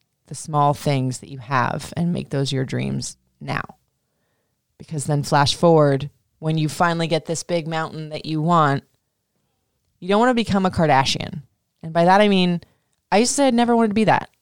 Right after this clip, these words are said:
I would never wanna have their money, their fame, their, you know, influence, their, they're able to get anything and everything that they want at the moment's notice, at a fingertips, ten karat diamonds, boats, whatever. But you notice that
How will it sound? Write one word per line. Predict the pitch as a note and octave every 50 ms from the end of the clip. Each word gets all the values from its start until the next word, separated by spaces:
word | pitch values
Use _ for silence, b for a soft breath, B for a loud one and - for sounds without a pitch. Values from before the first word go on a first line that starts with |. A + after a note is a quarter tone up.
| _
I | - F3
would | E3+ F3+ E3
never | E3+ F3 G3
wanna | G3+ G#3 G3+
have | G3+ G3 G3
their | F#3 G3+ G3
money, | F3+ F3 F3 F3 E3+
their | D#3+ E3+ E3
fame, | - - D#3+ D#3+ D#3 D#3 D#3 D#3
their, | D#3 D3+ D3+ D3+ D3+ D3+ C#3+
you | - D3+ D3+
know, | D3 C#3+
influence, | B2+ D3 D#3+ D3 - D#3+ D#3 D3+ D3+ D3+ C#3+ -
their, | - C#3+ D3 D3 D3 C#3+ C#3+ C#3 b b b b b b b b b _ _ _ _ _ _ _ _ _ _ _ _ _ _ _ _ _ -
they're | F3 F3 F3 E3+ -
able | - F3+ F3+ E3+
to | E3+ E3
get | D#3 E3
anything | - F3+ F#3+ G#3 - G#3+ G3
and | F#3
everything | F3 E3+ E3+ D#3+ F3+ E3+ E3
that | D#3 C#3+
they | D#3 D3+
want | D3+ D3 C#3+ C#3+ C#3+ - -
at | D3 -
the | - D3 C3 - _ _
moment's | D3+ D3 D#3 D#3 D#3+ D#3 D#3 D3+ D3+
notice, | D#3+ D#3 D#3 D3 D3+ D3+ -
at | C#3
a | C#3
fingertips, | - - E3+ E3 D#3 C#3 C3+ - D#3 D3 C#3 -
ten | - E3+ D#3+ D3+
karat | - D#3+ D3+ D3 C#3+ C#3
diamonds, | - D3+ C#3+ D3 D3 D3 C#3+ C#3+ C#3+ C3
boats, | - - D3+ D3 D3 D3 C#3 - -
whatever. | D3+ D3+ D#3 D#3 D3+ C#3+ C#3 b b b b b b b b b b b _ _
But | E3 E3 E3
you | - E3
notice | E3+ F3 F3+ F3+ - -
that | - D3+ D3+ D3 - _